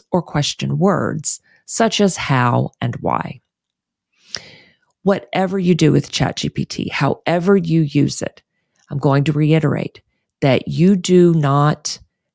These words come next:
sorry, that you do, <laughs> you do your own digging and research. Chat G P T can give you false information.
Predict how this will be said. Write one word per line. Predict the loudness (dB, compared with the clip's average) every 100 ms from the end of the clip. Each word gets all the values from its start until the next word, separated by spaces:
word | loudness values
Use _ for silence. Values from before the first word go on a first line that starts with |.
| _
sorry, | -4 0 0 -2 -6 -2
that | 0 0
you | 2 2
do, | 0 -2 4 6 6 4 2 0 -4 0 2 4 2 4 0
<laughs> | 0 _ -8 -6 -6 -8 -4
you | 4 4 4
do | 2 4 6
your | 6 4 2
own | 2 0
digging | 0 0 2 0 -2 -8 _ _ _ -2
and | 0 -2 -4 0
research. | 0 0 -2 -6 -8 -12 -14 -16 _ _ _ -20 _ _ -10
Chat | 0 0 2 -2
G | -2 -2
P | 0 -2 -2
T | 0 2 2 0 -4 _ _ _ _ _ -12
can | -2 -2 -2
give | 0 0 0
you | -2 -2
false | -4 -4 0 2 0 -4 -6 -10 _ -4
information. | -4 -4 -6 -4 -4 -4 -6 -8 -10